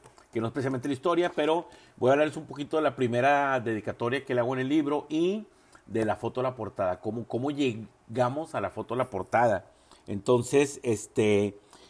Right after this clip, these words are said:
créeme, también son cosas que te van a interesar muchísimo y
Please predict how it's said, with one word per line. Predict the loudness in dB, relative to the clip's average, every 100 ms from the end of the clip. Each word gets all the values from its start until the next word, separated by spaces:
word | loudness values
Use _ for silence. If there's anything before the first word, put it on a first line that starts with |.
| _ _
créeme, | 6 8 8 2 -6 -6
también | 0 0 0
son | -4
cosas | -6 -6
que | -2
te | 0
van | 0
a |
interesar | 0 0 0
muchísimo | 0 0 0 2 0 0 2
y | 4 6 2